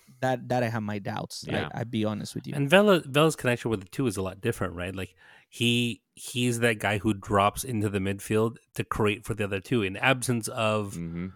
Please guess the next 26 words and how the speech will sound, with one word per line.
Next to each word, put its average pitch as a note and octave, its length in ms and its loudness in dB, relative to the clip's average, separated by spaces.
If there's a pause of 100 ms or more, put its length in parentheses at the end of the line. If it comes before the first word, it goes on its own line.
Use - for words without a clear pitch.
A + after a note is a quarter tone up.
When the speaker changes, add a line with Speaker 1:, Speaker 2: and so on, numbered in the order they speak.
(260)
Speaker 3:
having A#2+ 400 4
a A2+ 40 0
number A2 260 -2
ten A2 320 -2
that G#2 200 -6
sews G2+ 240 -2
it F#2 120 -10
together, G2 420 0 (480)
Vela G#2 380 2
is G#2+ 260 -2
playing G#2+ 340 0
that G2+ 160 0
Isco A#2 300 0
role F2+ 280 2
where F2+ 100 0
he F#2 120 -2
floats F#2+ 440 -2
underneath G2 420 -2
it F#2+ 120 0
and F#2 140 -2
then F2+ 240 -4
just - 260 -6
feeds F#2+ 380 -4
the - 120 -8
strikers. G#2+ 600 -6 (500)
Um, F2 400 0